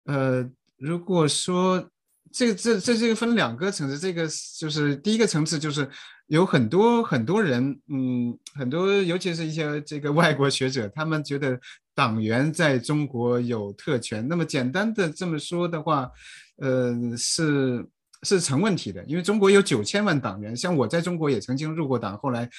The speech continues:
退了党，包括我们所知道的一些，一些异议人士，一些非常，非常坚定的自由派、民主派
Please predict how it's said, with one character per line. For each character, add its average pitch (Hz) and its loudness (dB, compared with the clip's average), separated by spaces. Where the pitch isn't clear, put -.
退 156 2
了 127 8
党， 98 -2
包 156 0
括 147 0
我 123 -4
们 127 0
所 117 -2
知 156 -6
道 151 2
的 120 -2
一 120 -2
些， 123 -4
一 143 -2
些 135 4
异 165 2
议 - 6
人 117 2
士， 120 0
一 120 0
些 117 -4
非 160 -4
常， 135 -4
非 131 -4
常 127 -2
坚 156 -2
定 151 -2
的 110 -4
自 131 -4
由 117 0
派、 120 -2
民 110 -2
主 120 -6
派 113 -2